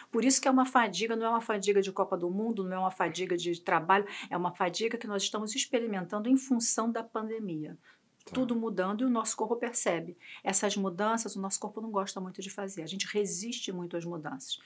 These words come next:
Speaker 1: Então, a gente tem que ajudar a nossa mente, o nosso cérebro, o nosso corpo a se adaptar. Isso está sob o nosso controle.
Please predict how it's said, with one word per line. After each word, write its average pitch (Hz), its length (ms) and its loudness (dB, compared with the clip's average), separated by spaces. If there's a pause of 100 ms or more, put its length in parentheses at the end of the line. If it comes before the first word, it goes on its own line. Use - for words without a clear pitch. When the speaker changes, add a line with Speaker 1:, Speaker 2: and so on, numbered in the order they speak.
(120)
Speaker 1:
Então, 180 100 -10
a 165 60 -6
gente 185 160 -6
tem 196 100 -4
que 208 120 -4
ajudar 233 640 8
a 330 80 4
nossa 247 320 4
mente, 170 340 -4
o 185 60 -6
nosso 196 320 0
cérebro, 170 420 -2
o - 20 -4
nosso 170 280 -2
corpo 226 340 4 (260)
a 180 120 -2
se - 140 2
adaptar. 202 540 0 (300)
Isso 311 380 4
está 214 340 0
sob 220 320 -4
o - 20 -4
nosso 190 300 -4
controle. 185 500 -8